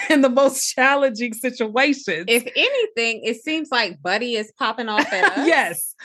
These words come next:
Speaker 1: Buddy is popping off right now. So this is ironic. <laughs> Yes,
Speaker 2: <laughs>
Speaker 1: that's a great way to put it. Buddy is
Speaker 2: Buddy is
Speaker 1: popping
Speaker 2: popping
Speaker 1: off
Speaker 2: off. I think we need to
Speaker 1: because
Speaker 2: give
Speaker 1: he
Speaker 2: him some
Speaker 1: is
Speaker 2: tips.
Speaker 1: hungry.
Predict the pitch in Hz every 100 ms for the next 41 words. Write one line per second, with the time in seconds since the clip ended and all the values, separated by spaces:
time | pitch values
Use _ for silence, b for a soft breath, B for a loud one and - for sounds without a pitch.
0 | B - 185 285 349 320 247 254 262 214
1 | 220 226 254 285 - 185 185 180 190 185
2 | - 247 247 277 269 359 349 254 247 233
3 | 330 302 254 262 - 330 403 480 392 285
4 | 269 285 330 370 480 277 190 240 277 269
5 | 269 269 - 220 170 190 269 277 - 233
6 | 240 403 311 220 240 208 208 196 170 175
7 | 170 - 240 254 233 254 269 240 214 220
8 | 220 269 269 220 214 214 233 233 214 170
9 | 160